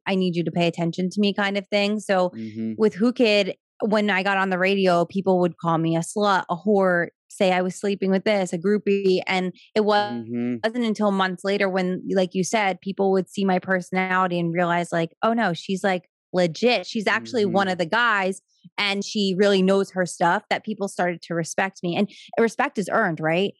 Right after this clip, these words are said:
Speaker 1: You don't just come
Speaker 2: Exactly.
Speaker 1: in and people go, "Oh, yeah, she's solid." It's like you have
Speaker 2: Mm-hmm.
Speaker 1: to prove yourself in a way. And I did that by just being myself. And it
Speaker 2: Mm-hmm.
Speaker 1: wasn't my job to make other people like me. It was my job to make me like me,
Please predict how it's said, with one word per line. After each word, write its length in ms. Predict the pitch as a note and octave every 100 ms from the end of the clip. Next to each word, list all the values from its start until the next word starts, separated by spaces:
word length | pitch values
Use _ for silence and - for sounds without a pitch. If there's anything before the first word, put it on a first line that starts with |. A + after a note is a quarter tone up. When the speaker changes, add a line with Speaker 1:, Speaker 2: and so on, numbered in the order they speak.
| -
Speaker 1:
You 100 | A3
don't 140 | B3 A3
just 160 | F#3+
come 160 | - G3+
Speaker 2:
Exactly. 20 |
Speaker 1:
in 120 | G#3 G#3+
and 80 |
people 280 | F#3 F#3 F#3
go, 180 | F3 F3
"Oh, 120 | -
yeah, 180 | A#3 A3+
she's 280 | F#3+ B3 A3+
solid." 460 | G#3 E3+ F3 G3+ -
It's 120 | A#3+
like 100 | C#4 A#3+
you 80 | B3
have 200 | C#4 A3
Speaker 2:
Mm-hmm. 60 |
Speaker 1:
to 120 | C4 B3 _ _ _
prove 200 | D4+ G4+
yourself 440 | D4+ A3 G#3+ G3
in 80 | G3
a 60 | F#3
way. 260 | F#3 F#3
And 120 | G#3
I 140 | G#3+ G#3+
did 180 | A3 A3+
that 140 | G#3+
by 100 | G3
just 200 | F#3+ F3+
being 200 | G3+ F#3
myself. 440 | E3+ E3 - E3 E3+
And 140 | F3 E3+ - G#3 G#2+
it 80 | A#3
Speaker 2:
Mm-hmm. 40 |
Speaker 1:
wasn't 260 | A#3 A#3+ A3+
my 140 | F#3+
job 300 | E3 F#3 F3+ F3
to 80 |
make 160 | F#3 E3+
other 180 | E3+ E3+
people 340 | - F3+ F3
like 200 | E3+ E3 -
me. 220 | E3 E3
It 80 | -
was 180 | G3 F3+
my 220 | F3 F3
job 300 | F3+ G3 F3+ -
to 120 | F#3+
make 380 | F3+ E3+ E3+ _ _ _ _ _ -
me 260 | F#3 G#3
like 300 | G#3 F3+ F3+
me, 360 | F3+ E3+ E3 D#3+